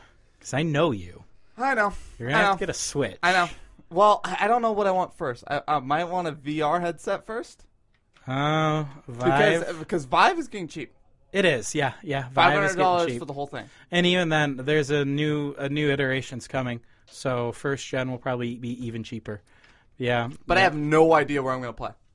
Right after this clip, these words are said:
Speaker 1: Yeah, that's the problem with V R, man. That's the problem with V R.
Speaker 2: Like, you see how small my setup's now.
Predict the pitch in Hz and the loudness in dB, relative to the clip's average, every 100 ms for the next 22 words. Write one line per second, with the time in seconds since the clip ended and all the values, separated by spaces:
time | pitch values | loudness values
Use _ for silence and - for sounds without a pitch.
0 | _ - - - - - - - 117 110 | _ -16 -10 -10 -12 -18 -20 -20 -18 -16
1 | 110 - 107 107 107 107 107 110 123 - | -16 -16 -16 -12 -12 -10 -10 -12 -12 -12
2 | 123 113 120 113 117 110 113 113 113 160 | -12 -12 -12 -10 -12 -14 -10 -8 -4 0
3 | 165 - 214 262 226 214 190 190 180 143 | 2 0 -6 -6 -2 -2 -2 -4 -4 -4
4 | - 151 120 107 | -6 -8 -8 -12